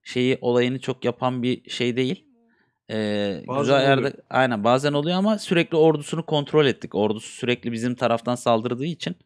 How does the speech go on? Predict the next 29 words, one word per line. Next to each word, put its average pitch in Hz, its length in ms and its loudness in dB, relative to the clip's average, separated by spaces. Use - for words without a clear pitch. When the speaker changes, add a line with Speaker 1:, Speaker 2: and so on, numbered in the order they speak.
Speaker 1:
kaçırmadık 135 600 2
Speaker 2:
Hı. 127 40 -8
Speaker 1:
yani, 104 260 0
ordu 117 420 4
nerede 117 280 4
acaba 110 340 4
falan 107 360 0
diye 117 220 -4
hiç 120 120 -8
şey - 160 4
yapmadık. 98 420 2
Ordusu 104 380 -2
hep 123 180 -4
bizim 113 240 -4
gözümüzün 110 480 -2
önündeydi. 90 600 -8
Eğer 131 300 6
ordusunu 131 560 0
görmeseydik 131 680 2
adamın, 92 320 -4
hani 95 200 -2
mesela 104 460 2
üç - 220 -8
tane, 110 260 2
dört 113 180 2
tane 117 200 0
scout'u 117 480 0
var 120 180 6
ama 143 260 2